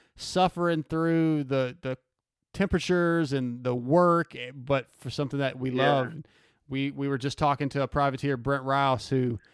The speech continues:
Speaker 1: who is, uh, man, that's the life he lives. You know, he's a, he's a true privateer, and you gotta, you have to love this sport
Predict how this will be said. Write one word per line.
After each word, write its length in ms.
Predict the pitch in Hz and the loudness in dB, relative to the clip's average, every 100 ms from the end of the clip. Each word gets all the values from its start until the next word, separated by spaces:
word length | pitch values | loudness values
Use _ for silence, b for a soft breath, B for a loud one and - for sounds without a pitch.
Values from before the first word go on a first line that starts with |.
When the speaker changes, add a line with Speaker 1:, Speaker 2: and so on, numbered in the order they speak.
| b b - | b b -8
Speaker 1:
who 200 | 135 135 | -2 0
is, 180 | 131 117 | 0 0
uh, 380 | 123 123 120 117 113 | 0 2 0 -2 -8
man, 180 | 131 127 | -6 -6
that's 140 | 135 | -4
the 60 | 147 | -2
life 260 | 135 139 135 | 0 0 0
he 80 | 135 | 0
lives. 360 | 135 147 113 | 2 0 0
You 60 | 123 | -2
know, 80 | 123 | 0
he's 180 | 131 | 0
a, 160 | 123 123 | -2 -2
he's 160 | 131 120 | -2 -2
a 60 | |
true 260 | 117 143 139 | -4 -2 0
privateer, 680 | 143 135 131 - 147 143 127 | 0 0 -2 -2 0 0 0
and 120 | 120 | -2
you 120 | 127 | 0
gotta, 240 | 139 127 147 | 0 0 -2
you 180 | 170 165 | 0 0
have 380 | 143 156 165 - | -2 -4 -4 -4
to 100 | 160 | -4
love 560 | 139 139 139 127 156 | 0 2 4 2 -2
this 160 | 131 127 | -6 -6
sport 460 | - 143 135 120 | -6 -2 -2 -2